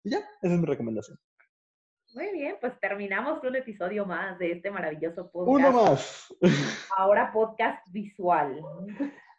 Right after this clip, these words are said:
Speaker 1: Así es, así es, podcast visual. Pues bueno, muchísimas gracias por acompañarnos. Gracias, Andrea.
Speaker 2: Gracias, Luis. Gracias a todas, a todas y a todes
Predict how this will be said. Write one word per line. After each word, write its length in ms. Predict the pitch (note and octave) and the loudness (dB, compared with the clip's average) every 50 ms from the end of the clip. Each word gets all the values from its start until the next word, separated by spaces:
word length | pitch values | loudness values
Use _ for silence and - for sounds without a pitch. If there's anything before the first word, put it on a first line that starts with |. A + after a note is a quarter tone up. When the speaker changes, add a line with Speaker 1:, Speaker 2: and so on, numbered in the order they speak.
| - | -2
Speaker 1:
Así 420 | - B2+ C3+ C3 - - D3+ D#3 D#3 | 0 0 0 0 -2 0 2 4 6
es, 600 | D3 C#3 D#3+ G#3+ B3 G#3 D#3 C3 - - - - | 6 6 4 4 4 2 0 -2 -4 -12 -10 -4
así 340 | - C#3 C3+ C3+ - E3 E3+ | -2 -2 -2 0 2 4 6
es, 160 | F3 E3+ E3+ - | 4 4 2 -2
podcast 420 | - D#3+ D#3 D#3 - F#3 F3+ F3 | -2 -2 -2 0 0 0 0 2
visual. 500 | F#3 D#3 - - C#3 C#3 C3 C#3+ C#3 - | 0 -2 0 2 2 2 2 2 0 0
Pues 200 | - D#3 D#3+ D#3 | 2 2 4 4
bueno, 280 | D3+ F#3+ G3+ F3+ F3 E3+ - C4 F#4+ G#4 G#4 G4 F#4 - - | 6 6 6 6 4 0 0 -2 -2 -2 -2 -2 -4 -2 0
muchísimas 520 | A#3 A3+ A#3 - A#3 G#3+ A#3+ A#3+ A#3 G3+ | 0 0 4 4 2 2 2 2 4 6
gracias 380 | F3+ F#3 F#3 F#3 F#3 G3+ G3 F#3 | 6 8 8 6 6 4 2 -2
por 160 | - F#3+ E3+ | 0 2 2
acompañarnos. 800 | D#3 D3 D#3 D3 C3+ C#3 C#3 C3+ C#3+ E3 F3+ F#3+ G#3 A3 G#3 F#3+ | 2 2 2 0 0 2 2 2 4 2 2 2 2 2 2 4
Gracias, 320 | E3+ D3 C#3 C3+ C#3 B2+ | 6 6 6 4 0 -6
Andrea. 360 | C3 A#2+ A#2 A2+ G#2+ - - _ _ _ _ _ _ - - _ - - | -6 -8 -6 -6 -6 -8 -8 _ _ _ _ _ _ -20 -20 _ -10 -8
Speaker 2:
Gracias, 580 | - G#3 C4 C4+ C#4+ C#4+ D#4 D#4+ D#4+ D#4 D#4 | -2 0 2 4 4 4 4 4 2 0 0
Luis. 300 | C#4 C#4+ D4+ D#4 D#4+ D#4 _ | 0 -4 -6 -6 -6 -8 _
Gracias 540 | F3+ G#3 A3 A#3 A#3 B3+ C4+ C4 B3+ - | -4 0 0 0 0 0 -2 -6 -8 -6
a 120 | G#3 F#3 F3+ | -10 -8 -2
todas, 360 | - G3+ G#3 G3+ G3 G3+ - | 0 2 2 2 0 -4 -6
a 120 | F#3+ F3 | -10 -8
todas 360 | - F3 F3 E3+ E3 E3 E3+ - | -4 -4 -2 -2 -2 -4 -6 -10
y 80 | - - | -12 -12
a 100 | - - | -12 -8
todes 500 | - G#3 B3 C#4+ D4+ D#4 D4+ D#4+ - - | -4 0 2 4 4 4 2 0 0 -6